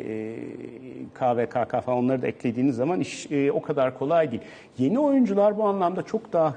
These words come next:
hızlı hareket, e, edebilecek durumdalar. E, gidişat o yönde olacaktır. Şirketlerin bir de içine baktığınızda şu var. Mesela, e, her yıl global olarak sigorta şirketleri yaklaşık bir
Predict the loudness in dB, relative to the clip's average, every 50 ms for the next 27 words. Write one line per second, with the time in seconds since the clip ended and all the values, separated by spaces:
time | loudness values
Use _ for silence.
0 | -4 -4 -2 -2 -2 0 0 2 2 2 2 -2 -4 -4 -4 -2 -2 -2 -4 -4
1 | -6 -14 -20 -20 -20 -16 -10 -6 -4 -4 -4 -4 -4 -4 -4 -2 -2 -2 -4 -4
2 | -4 -6 -6 -6 -8 -8 -6 -6 -6 -4 -2 -2 0 -2 -2 -4 -10 -18 -20 -20
3 | -20 -16 -14 -14 -14 -14 -18 -20 -20 -20 -20 -12 -6 0 2 2 2 0 -2 -8
4 | -16 -20 -20 -20 -20 -20 -20 -20 -16 -10 -6 -4 -2 -2 0 0 0 0 2 4
5 | 4 4 4 4 4 4 2 0 0 -4 -4 -6 -6 -6 -6 -10 -12 -10 -12 -10
6 | -8 -8 -8 -6 -6 -8 -6 -2 0 2 2 2 2 0 -4 -6 -6 -6 -4 -4
7 | -2 0 0 -2 -2 -4 -6 -4 -4 -4 -4 -4 -4 -4 -4 -4 -2 0 0 2
8 | 2 0 -2 -4 -2 0 2 2 0 0 -4 -12 -20 -20 -20 -20 -20 -20 -20 -12
9 | -4 0 0 2 2 2 0 -2 -4 -6 -14 -20 -20 -20 -20 -20 -20 -20 -20 -20
10 | -20 -20 -20 -20 -20 -20 -16 -4 0 2 2 4 4 4 2 2 0 -4 -10 -10
11 | -4 0 0 0 2 2 2 2 2 4 4 2 0 -2 -6 -4 0 0 0 0
12 | -2 -4 -6 -6 -8 -8 -8 -6 -4 0 0 2 2 2 0 -4 -4 -4 -6 0
13 | 2 2 2